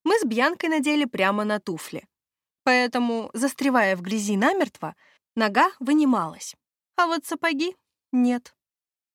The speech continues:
Приходилось вытаскивать отдельно. Естественно, не своими силами, а силами парней. Мы в это время стояли аки-цапли на одной ноге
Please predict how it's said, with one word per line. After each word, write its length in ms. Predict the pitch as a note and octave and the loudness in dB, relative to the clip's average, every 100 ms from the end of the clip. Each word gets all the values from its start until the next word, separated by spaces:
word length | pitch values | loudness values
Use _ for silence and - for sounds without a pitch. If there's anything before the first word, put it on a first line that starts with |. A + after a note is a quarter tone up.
| - | -8
Приходилось 640 | A#3+ - C4 C#4+ D4+ - | -6 -2 0 2 0 -2
вытаскивать 540 | A#3 C4 C4+ C4 B3 | -2 -2 -2 -2 -2
отдельно. 580 | C4+ A3+ A#3 F3 D#3+ - _ _ _ _ _ _ | -2 -2 -2 -2 -6 -14 _ _ _ _ _ _
Естественно, 880 | A3+ C4 G4 A4 - F#4+ F4+ E4+ - | -2 0 0 -2 -2 -2 -2 -2 -4
не 120 | D#4+ | -4
своими 440 | G4+ G4 F#4+ G3+ F3+ | -2 0 2 0 -2
силами, 500 | - G3+ D#3+ D#3 - | -4 -4 -4 -6 -6
а 100 | - | -4
силами 380 | A#3 C#4 C#4 C#4 | 0 2 4 4
парней. 540 | C#4 D#4 B3+ E3 D#3+ _ _ | 2 0 0 -2 -8 _ _
Мы 140 | B3 F4 | -2 0
в 40 | |
это 220 | F#4+ F#4 | 2 0
время 320 | D#4+ E4+ D#4+ D#4+ | 0 0 0 0
стояли 440 | G#3+ G3+ A3 G#3+ - | -2 0 0 0 0
аки-цапли 680 | G3 G3 F3+ A#3+ E4 D#4+ | -2 -4 -4 -2 0 0
на 180 | D4+ C4 | 0 0
одной 240 | A3 G3 G#3 | -2 -2 -2
ноге 440 | G3+ F#3 E3+ D3+ | -2 -2 -8 -14